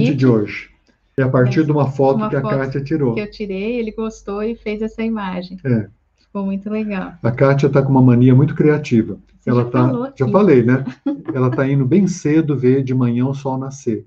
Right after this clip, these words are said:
Speaker 2: E traz umas imagens, fotografa com o celular umas imagens. A imagem era muito bonita e, e essa cena criada, o Billy deu o nome de,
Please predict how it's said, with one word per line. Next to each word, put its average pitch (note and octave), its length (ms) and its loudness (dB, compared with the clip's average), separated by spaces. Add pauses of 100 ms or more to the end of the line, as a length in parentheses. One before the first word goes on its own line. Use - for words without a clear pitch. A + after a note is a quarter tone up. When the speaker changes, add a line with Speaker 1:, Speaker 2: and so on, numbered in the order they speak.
Speaker 2:
E E3 80 -4
traz D3+ 380 -4
umas D3 180 -6
imagens, B2+ 440 -2
fotografa C3+ 580 -6
com A#2+ 100 -6
o - 20 -6
celular A#2 360 -2
umas B2+ 180 4
imagens. A#2 240 0 (560)
A C3+ 80 -8
imagem C3 300 0
era B2 80 2
muito D#3 220 -2
bonita B2 420 -2
e, B2+ 200 -4
e B2 160 2
essa C#3 280 -4
cena C3+ 480 -4
criada, A#2+ 580 -6 (380)
o B2 100 -4
Billy B2+ 280 2
deu A#2+ 200 2
o A2+ 40 0
nome A#2 280 2
de, A2 200 -4